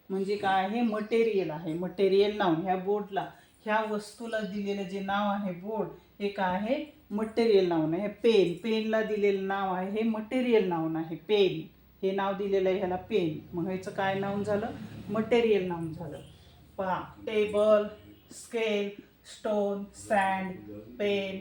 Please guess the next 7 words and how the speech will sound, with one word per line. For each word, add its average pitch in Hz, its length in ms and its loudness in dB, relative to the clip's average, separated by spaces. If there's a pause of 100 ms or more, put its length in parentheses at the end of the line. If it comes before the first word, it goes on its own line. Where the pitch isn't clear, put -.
(160)
स्टिक 208 580 -8
हे 208 80 -6
काय 202 260 2
येतात? 240 280 4 (340)
मटेरियल 214 580 4
नाउनमध्ये 170 680 0 (340)
मोडतात. 202 380 -6